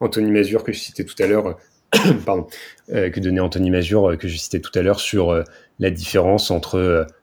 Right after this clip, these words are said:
justement ingénieur et, euh, designer. Euh, il, euh, il m'avait dit que, euh, euh, si on imagine, euh,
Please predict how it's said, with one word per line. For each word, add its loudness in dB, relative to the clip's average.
justement -2
ingénieur 0
et, 0
euh, 0
designer. 0
Euh, -2
il, -4
euh, -2
il -2
m'avait 0
dit -2
que, -6
euh, 0
euh, -4
si -6
on 0
imagine, 2
euh, 2